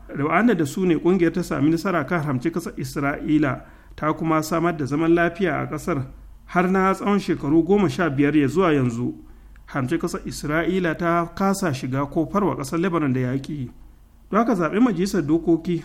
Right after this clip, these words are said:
a ranar Lahadi mai zuwa a ƙasar Lebanon bai fita daga cikin wannan tsarin ba.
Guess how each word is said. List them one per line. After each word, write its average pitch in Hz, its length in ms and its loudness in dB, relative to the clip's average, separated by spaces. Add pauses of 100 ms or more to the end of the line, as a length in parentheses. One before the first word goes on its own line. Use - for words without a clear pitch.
a 147 100 -6
ranar 180 240 0
Lahadi 214 300 0
mai 147 140 0
zuwa 156 220 2
a - 40 -2
ƙasar 160 260 -4
Lebanon 165 420 2 (800)
bai 160 180 4
fita 190 320 2
daga 135 420 -2
cikin 180 300 -2
wannan 190 320 4
tsarin 156 420 0
ba. 113 220 -8